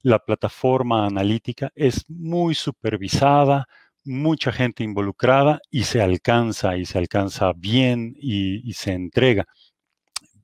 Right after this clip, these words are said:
Y la plataforma analítica es un gran perturbador del modo de hacer negocios.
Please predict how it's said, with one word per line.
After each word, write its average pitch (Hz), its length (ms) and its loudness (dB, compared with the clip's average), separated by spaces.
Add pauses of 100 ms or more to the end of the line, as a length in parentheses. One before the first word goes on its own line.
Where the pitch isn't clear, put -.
(100)
Y 156 300 2 (500)
la 127 140 4
plataforma 165 600 0
analítica 131 880 0
es 135 360 2
un 131 540 -4 (180)
gran 123 320 2
perturbador 107 1120 0
del 95 200 2
modo 104 340 2
de 95 80 2
hacer 101 260 -4
negocios. 113 480 -2